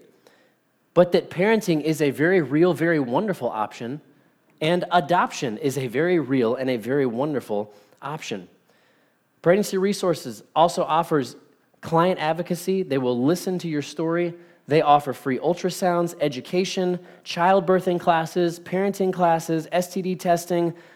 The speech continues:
post-abortion counseling. They want to walk with you wherever you might be in that situation. It has been one of my deepest joys over the last five years. I get to teach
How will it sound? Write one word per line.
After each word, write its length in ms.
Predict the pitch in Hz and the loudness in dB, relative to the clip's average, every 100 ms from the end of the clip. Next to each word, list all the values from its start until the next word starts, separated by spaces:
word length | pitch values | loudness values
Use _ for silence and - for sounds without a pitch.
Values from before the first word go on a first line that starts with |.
| _ | _
post-abortion 880 | - 196 220 - 135 123 170 185 190 | 2 4 4 0 -4 2 2 2 -4
counseling. 500 | 180 180 185 185 196 | -4 -2 -2 -2 0
They 120 | 175 180 | 2 2
want 180 | 190 | 2
to 40 | 160 | 0
walk 420 | 120 131 170 180 | 0 0 0 0
with 160 | 151 135 | -4 -4
you 120 | 127 | -4
wherever 400 | 117 113 151 165 | -2 -2 -2 -2
you 180 | 147 147 | -4 -2
might 300 | 143 135 104 | -2 -4 -4
be 380 | 165 160 123 - - | -2 0 -2 -8 -10
in 200 | - 175 | 0 2
that 180 | 165 131 | 2 -2
situation. 800 | - 147 135 127 156 156 101 87 _ _ _ _ _ _ _ - | -6 -8 -6 -4 -4 -6 -12 -14 _ _ _ _ _ _ _ -2
It 140 | 202 | 2
has 180 | 165 151 | 2 0
been 280 | 117 160 156 | 2 0 0
one 240 | 151 156 | -2 -2
of 100 | 160 | 0
my 160 | 139 117 | -2 -4
deepest 480 | 104 165 208 175 - | -4 -6 -2 -4 -4
joys 380 | 156 170 127 | -4 -2 -2
over 200 | 135 135 | -2 -2
the 60 | 135 | -2
last 360 | 120 131 135 - | -2 -4 -6 -6
five 300 | 131 135 123 | -4 -4 -4
years. 280 | 139 113 - | -4 -4 -6
I 120 | 131 | -8
get 160 | 160 | -8
to 80 | - | -10
teach 640 | 120 - 214 147 - - | -14 -6 -4 -2 -6 -16